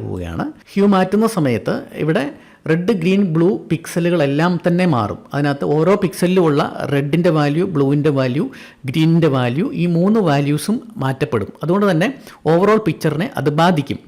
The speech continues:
ഇപ്പൊ നോക്കുക, ഞാനിവിടെ ബ്ലൂ അഡ്ജസ്റ്റ് ചെയ്തിട്ടുണ്ട്. അതുപോലെ തന്നെ ഗ്രീൻ ഒന്ന് ഞാനൊന്ന് അഡ്ജസ്റ്റ് ചെയ്യാനായിട്ട് പോവുകയാണ്. അപ്പോൾ ആ പുല്ലിനൊക്കെ കുറച്ചും കൂടി ഒരു, ആ, എന്താ പറയുക, ഒരു, ഒരു ഡ്രൈ ആയിട്ടുള്ള ഒരു ഫീലിംഗ് നമുക്ക് കിട്ടും. അപ്പോൾ അതിന് വേണ്ടിയിട്ടാണ് നമ്മൾ ഈ ഒരു കാലിബ്രേഷനിലെ സ്ലൈഡറുകൾ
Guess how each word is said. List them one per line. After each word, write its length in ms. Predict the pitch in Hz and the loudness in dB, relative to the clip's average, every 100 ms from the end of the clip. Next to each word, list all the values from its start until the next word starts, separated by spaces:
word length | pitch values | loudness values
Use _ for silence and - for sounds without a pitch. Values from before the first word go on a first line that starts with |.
| - - - | -20 -20 -8
ഇപ്പൊ 120 | - 190 | 0 2
നോക്കുക, 280 | 170 170 262 - - 156 165 | 2 0 -2 -4 -2 0 2
ഞാനിവിടെ 340 | 165 170 208 - 160 | 2 2 0 0 0
ബ്ലൂ 120 | 180 220 220 | 2 2 2
അഡ്ജസ്റ്റ് 300 | 151 147 - 143 | 0 -2 -2 -2
ചെയ്തിട്ടുണ്ട്. 380 | 131 120 101 - - | -2 -2 -4 -4 -2
അതുപോലെ 200 | 151 147 | 0 2
തന്നെ 160 | 151 156 | 0 -2
ഗ്രീൻ 260 | 151 185 208 156 | 0 2 2 2
ഒന്ന് 180 | 139 - - | 0 -4 -8
ഞാനൊന്ന് 320 | 131 127 131 - - | -6 -4 -4 -6 -6
അഡ്ജസ്റ്റ് 320 | 131 131 - | -6 -4 -4
ചെയ്യാനായിട്ട് 340 | - 120 110 110 | -2 -2 -4 -6
പോവുകയാണ്. 420 | 104 95 95 95 277 - - | -6 -6 -6 -6 -8 -12 -6
അപ്പോൾ 120 | 160 202 | 0 2
ആ 20 | 202 - | 0 -2
പുല്ലിനൊക്കെ 500 | 185 208 220 - 220 - | 0 2 2 0 -2 -2
കുറച്ചും 280 | 160 - 190 | -4 -4 -2
കൂടി 120 | 190 175 | 2 2
ഒരു, 100 | 156 262 - - - | 2 -2 -8 -20 -6
ആ, 80 | 135 160 | -2 0
എന്താ 140 | 151 143 | 0 0
പറയുക, 220 | 135 139 | 0 2
ഒരു, 80 | 147 170 | 2 2
ഒരു 120 | 160 175 147 | 2 2 2
ഡ്രൈ 180 | 156 175 233 | 2 4 4
ആയിട്ടുള്ള 300 | 196 160 160 156 | 2 2 0 0
ഒരു 80 | 143 - | 0 -4
ഫീലിംഗ് 400 | 135 147 160 135 | -2 2 2 2
നമുക്ക് 240 | 117 113 104 | 0 -2 -6
കിട്ടും. 220 | 85 - - _ | -8 -14 -20 _
അപ്പോൾ 140 | 156 | 0
അതിന് 140 | 165 220 | 2 2
വേണ്ടിയിട്ടാണ് 440 | 226 247 196 160 165 | 2 2 2 2 2
നമ്മൾ 180 | 147 135 262 - - 175 | 0 -2 -4 -10 -8 -2
ഈ 100 | 165 | 0
ഒരു 100 | 165 170 | 0 0
കാലിബ്രേഷനിലെ 840 | 170 196 208 214 208 214 196 196 | 2 2 2 2 2 0 0 0
സ്ലൈഡറുകൾ 480 | - 131 131 143 135 | 0 0 0 2 2